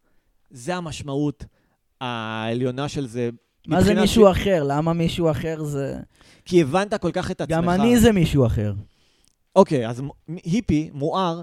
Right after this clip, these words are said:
Speaker 1: הבין את עצמו עד הסוף.
Speaker 2: נו.
Speaker 1: אבל הוא לא הבין את האחר עד הסוף, כי אף אחד לא יכול להבין את האחר עד הסוף,
Speaker 2: נו.
Speaker 1: נכון?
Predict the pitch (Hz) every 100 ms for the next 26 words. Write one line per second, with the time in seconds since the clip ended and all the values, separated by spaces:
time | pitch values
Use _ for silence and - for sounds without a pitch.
0 | - 151 143 226 220 180 175 160 143 131
1 | - 87 - _ _ _ 117 120 117 -
2 | _ _ _ _ _ _ _ 139 160 214
3 | 294 269 240 - 135 156 175 165 135 117
4 | 131 107 - 170 - 220 143 - 135 117
5 | 113 120 113 107 110 110 104 - - -
6 | 107 110 110 139